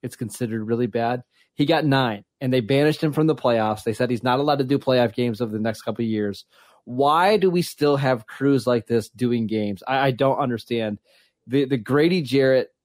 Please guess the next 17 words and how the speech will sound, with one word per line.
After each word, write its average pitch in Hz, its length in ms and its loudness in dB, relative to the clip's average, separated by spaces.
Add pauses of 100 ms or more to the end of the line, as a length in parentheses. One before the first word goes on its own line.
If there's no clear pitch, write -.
(180)
roughing 127 340 -2
the 117 80 -2
passer 110 500 -2
call 107 360 -2
was 120 160 -2
a, 135 160 0 (180)
a 147 60 -6
huge 220 300 -2
one 104 180 -2
'cause 131 180 -10
the 131 80 -6
Falcons 160 460 0
were 160 80 -2
gonna 156 180 0
get 143 140 2
a 131 40 -2
chance 120 520 -6